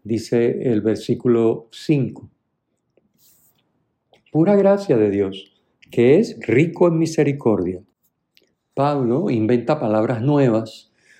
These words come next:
para expresar la realidad de esta nueva vida en Dios. En el texto griego encontramos, nos dice San Pablo, "Cristo nos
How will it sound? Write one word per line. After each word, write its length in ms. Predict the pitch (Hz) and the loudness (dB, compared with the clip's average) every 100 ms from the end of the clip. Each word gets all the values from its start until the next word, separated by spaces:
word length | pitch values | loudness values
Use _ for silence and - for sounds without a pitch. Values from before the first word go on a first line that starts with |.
| _ _ | _ _
para 160 | 131 135 | 0 0
expresar 560 | 139 143 139 190 202 | 2 0 2 0 0
la 140 | 180 123 | 0 0
realidad 480 | 110 104 117 151 | 0 2 2 0
de 280 | 165 135 127 | -2 -2 0
esta 240 | 143 160 135 | 0 0 0
nueva 560 | 135 175 190 190 180 | 2 2 2 0 -4
vida 520 | 123 139 143 147 139 - | -4 -4 0 -2 -2 -6
en 220 | 127 98 | -6 0
Dios. 480 | 117 113 - - _ _ _ _ _ _ _ - _ - | 0 0 -4 -20 _ _ _ _ _ _ _ -20 _ -4
En 100 | 131 | -2
el 100 | 110 | 0
texto 300 | 135 - 151 | 0 2 2
griego 300 | 139 156 139 | 4 4 4
encontramos, 1000 | 117 117 107 156 139 123 135 - - _ _ | 0 -2 0 2 2 0 -2 -10 -20 _ _
nos 160 | 98 - | -12 -6
dice 240 | 139 113 | -6 -4
San 240 | - 131 117 | -4 -2 0
Pablo, 460 | 127 110 117 - - _ _ - | -2 -2 -4 -10 -20 _ _ 0
"Cristo 560 | 214 208 - 240 277 | 0 0 0 0 0
nos 500 | 135 139 131 - - | 2 2 2 -4 -16